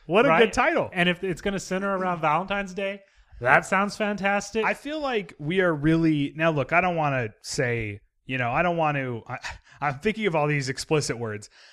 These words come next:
Speaker 1: I don't want to, well, I'll just say it, f-, fillet the man. But, uh, I feel like we're in really good hands with, uh, Ryan
Speaker 2: Ryan Turek.
Speaker 1: Turek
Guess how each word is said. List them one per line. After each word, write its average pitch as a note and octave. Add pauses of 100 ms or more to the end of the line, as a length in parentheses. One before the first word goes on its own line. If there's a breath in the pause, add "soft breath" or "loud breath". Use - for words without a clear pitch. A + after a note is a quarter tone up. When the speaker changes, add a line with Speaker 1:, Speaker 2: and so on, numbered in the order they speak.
(200 soft breath)
Speaker 1:
I G3+
don't D#4+
want A#3+
to, F#3 (420)
well, A3
I'll A3+
just G#3
say C#3
it, C#3 (100)
f-, -
fillet G3+
the C#3
man. G2+ (440 soft breath)
But, G#3+
uh, G3+
I B3
feel A#4
like A#4
we're G4
in D#4
really C#4
good A3+
hands G#3
with, D3+
uh, B2+
Ryan -
Speaker 2:
Ryan E3+
Turek. D3
Speaker 1:
Turek B2+